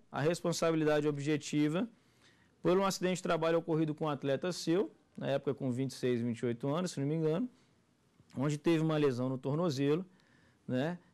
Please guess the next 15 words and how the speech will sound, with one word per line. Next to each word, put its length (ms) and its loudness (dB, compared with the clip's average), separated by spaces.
e 180 2
essa 200 0
lesão 640 0
efetivamente 720 -2
aposentou 540 -2
o 60 0
atleta. 420 -6
Foram 260 -6
feitas 300 0
algumas 400 -2
intervenções 580 -4
cirúrgicas, 640 -2
nenhuma 380 -2
surtiu 340 -4
resultado, 640 -2